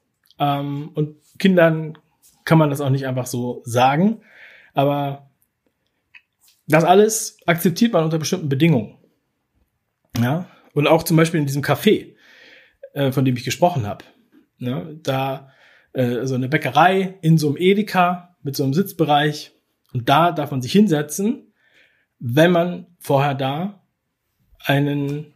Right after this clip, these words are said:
ein Formular ausfüllt. Also es ist anscheinend in einigen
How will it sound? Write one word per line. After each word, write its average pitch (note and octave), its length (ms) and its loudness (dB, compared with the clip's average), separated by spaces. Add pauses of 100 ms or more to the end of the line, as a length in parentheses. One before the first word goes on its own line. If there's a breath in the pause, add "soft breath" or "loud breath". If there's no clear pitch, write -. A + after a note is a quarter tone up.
ein B2 100 -6
Formular D3+ 680 2
ausfüllt. - 680 -14 (1200 soft breath)
Also C3 180 2
es C#3 120 -2
ist F3+ 160 0
anscheinend D#3+ 400 2
in C#3 100 -2
einigen D3+ 540 -4